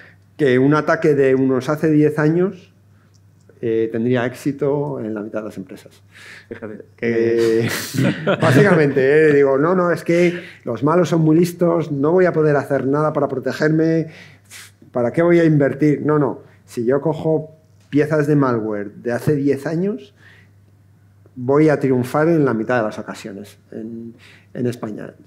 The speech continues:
Speaker 1: Literalmente, la gente no está preparada para, para poder conseguirlo, con lo cual falta una adecuación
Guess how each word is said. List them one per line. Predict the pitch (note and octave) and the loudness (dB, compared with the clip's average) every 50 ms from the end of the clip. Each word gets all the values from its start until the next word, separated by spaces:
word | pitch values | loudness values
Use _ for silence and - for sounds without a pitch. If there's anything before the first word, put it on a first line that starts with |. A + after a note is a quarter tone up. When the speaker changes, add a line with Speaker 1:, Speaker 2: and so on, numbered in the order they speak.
| - C3 | -20 -16
Speaker 1:
Literalmente, | C3+ A#2+ A#2+ B2+ C3 B2 C3 C3 C3+ D3 D3+ D#3 D#3 E3 E3+ E3 E3+ G3 G3 G3 | -12 -8 -4 -4 -4 -4 -2 -2 0 2 2 2 2 0 0 0 0 0 2 2
la | D#3+ B2+ | 2 0
gente | A2 - - C3+ C3 B2+ D3 C3+ | -2 -4 -4 -4 -2 -2 -2 0
no | B2 B2+ C3 C#3 D3+ D#3+ E3 | 0 0 0 0 0 0 -2
está | D#3+ D3+ D#3 - D3+ C#3+ | -4 -4 -4 -6 -6 -4
preparada | D3 C#3+ C3+ C3 B2+ C3 C#3 D#3 F3 G3 A#3 - - - - - - - _ | -4 -6 -6 -4 -4 -2 -2 0 -2 -2 -4 -6 -12 -20 -20 -20 -20 -16 _
para, | C3+ A#2+ A2+ A2 G#2+ G#2 F#2 E2+ - - | -6 -4 -4 -4 -4 -6 -10 -12 -8 -6
para | C3 A#2+ - | -6 -6 -4
poder | - B2 B2+ D3 C#3+ | -4 -4 -4 -2 0
conseguirlo, | E3+ D#3+ D3 - C#3+ D3+ D#3+ D3+ A#2+ - - - - _ _ _ | 0 0 0 0 0 2 2 0 0 -4 -8 -16 -20 _ _ _
con | - B2 A#2+ | -6 -4 -2
lo | A#2 A#2 - | -4 -4 -2
cual | B2+ C3 D3 D#3+ F3+ F3+ D#3+ | -2 0 2 2 2 2 0
falta | F3 - - C#3 C3+ C#3 C3+ C#3 D#3+ D#3 D#3+ | -2 -6 -4 0 0 0 0 0 -2 -2 0
una | D#3+ D#3+ D#3 D3+ D3 C#3+ C3 B2+ | 0 0 2 2 2 2 0 0
adecuación | B2 A#2 A#2+ A#2 A2+ - - A#2+ A2 G#2 - - - B2+ C3+ C#3 D3 E3 F3 F3+ F3+ F3 - E3+ | -2 -2 -2 -4 -4 -6 -8 -8 -8 -8 -8 -8 -4 -2 0 0 0 0 0 -2 -2 -4 -8 -12